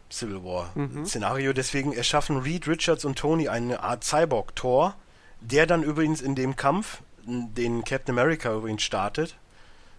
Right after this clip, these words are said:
Speaker 1: äh, in den Comics, ähm, G-, Goliath tötet.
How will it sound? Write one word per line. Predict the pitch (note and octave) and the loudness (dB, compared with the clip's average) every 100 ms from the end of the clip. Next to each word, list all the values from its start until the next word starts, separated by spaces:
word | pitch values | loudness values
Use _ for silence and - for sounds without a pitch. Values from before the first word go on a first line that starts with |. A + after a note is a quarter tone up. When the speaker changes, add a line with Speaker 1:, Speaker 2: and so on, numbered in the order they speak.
| - - | -14 -4
Speaker 1:
äh, | A#2 A2+ | -2 -2
in | G#2+ | -4
den | G#2+ | -4
Comics, | - B2+ D#3 - - - - | -2 -2 -2 -6 -10 -8 0
ähm, | B2 B2 B2 A#2+ A#2+ A#2+ A#2 A#2 G#2+ | 2 4 2 0 -2 -2 -4 -4 -6
G-, | A2+ A#2 A#2 B2+ | -8 -10 -12 -2
Goliath | B2+ B2+ D3 C#3 G#2 - | 4 6 6 4 0 -8
tötet. | - G#2 G2 F2 | -6 -6 -6 -10